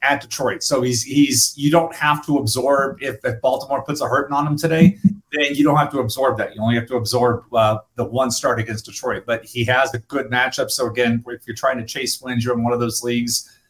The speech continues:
uh, like I mentioned, how fifth and eleventh place are separated by three wins. You know, this is the kind of shot you take. Uh, but, uh, you, again, you get a preview today of what his stuff looks like. And if you don't,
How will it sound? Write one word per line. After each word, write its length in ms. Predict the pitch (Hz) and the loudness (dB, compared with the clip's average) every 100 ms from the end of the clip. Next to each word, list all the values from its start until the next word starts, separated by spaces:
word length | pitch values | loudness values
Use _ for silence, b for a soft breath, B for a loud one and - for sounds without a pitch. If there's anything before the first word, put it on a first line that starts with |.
| _ 127 | _ 0
uh, 140 | 117 | 2
like 180 | 117 113 | 2 2
I 120 | 123 | 2
mentioned, 360 | 120 120 127 113 | 2 0 0 2
how 380 | 120 113 110 - _ _ | 2 2 0 -10 _ _
fifth 220 | 143 123 | -2 0
and 80 | 120 | 0
eleventh 420 | 120 120 117 117 | 2 2 2 0
place 240 | - 120 117 | 0 0 0
are 60 | |
separated 480 | 110 127 113 120 117 | 0 0 0 0 2
by 100 | 107 | 0
three 280 | - - 120 | -4 -6 -4
wins. 520 | 107 113 139 151 - b b - | 0 0 0 -2 -4 b b 0
You 140 | 131 | 0
know, 100 | 110 | 0
this 240 | 110 147 147 | 2 2 2
is 100 | 117 | -4
the 100 | 123 | -2
kind 200 | 135 113 | -2 -2
of 40 | |
shot 320 | - 120 110 | 0 0 -2
you 60 | 110 | -6
take. 400 | - 113 101 - - | -6 -6 -8 -12 -2
Uh, 280 | 113 104 101 | 0 2 0
but, 180 | 120 127 | -2 -2
uh, 80 | - | -10
you, 260 | 120 117 135 | -4 -4 -2
again, 320 | 127 123 98 | 0 0 0
you 120 | 110 | 0
get 120 | 117 | -2
a 40 | 120 | -4
preview 600 | - 156 151 120 117 107 | -2 0 0 2 0 0
today 300 | - 131 123 | 0 0 2
of 140 | 110 | 2
what 180 | 104 117 | 2 0
his 160 | 107 - | 2 0
stuff 260 | 117 107 | 0 0
looks 280 | 107 113 - | -2 -4 -2
like. 240 | 107 101 | -4 -4
And 80 | 110 | -6
if 80 | 110 | -6
you 140 | 117 107 | -4 0
don't, 280 | 131 127 | 0 0